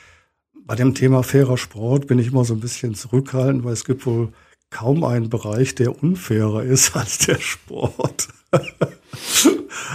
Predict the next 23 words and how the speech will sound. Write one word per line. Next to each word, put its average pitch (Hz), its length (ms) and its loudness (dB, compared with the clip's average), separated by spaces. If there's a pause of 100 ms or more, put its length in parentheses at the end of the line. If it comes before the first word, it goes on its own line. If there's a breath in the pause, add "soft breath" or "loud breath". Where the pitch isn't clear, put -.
Also 151 300 4
da 143 140 4
muss 175 260 4
man 160 120 8
natürlich 143 280 6
immer 147 220 6
so 131 80 6
ein 127 60 4
bisschen, 120 380 2
äh, 117 280 0
vorsichtig 131 500 6
sein. 113 140 2
Aber 123 200 4
natürlich 127 560 4
ist 120 200 -4
das, 107 200 0
ist - 260 -6
das 107 140 -2
auch 110 220 -4
für 117 160 -4
uns 113 240 -6
ein 117 80 -14
Thema. 107 340 -12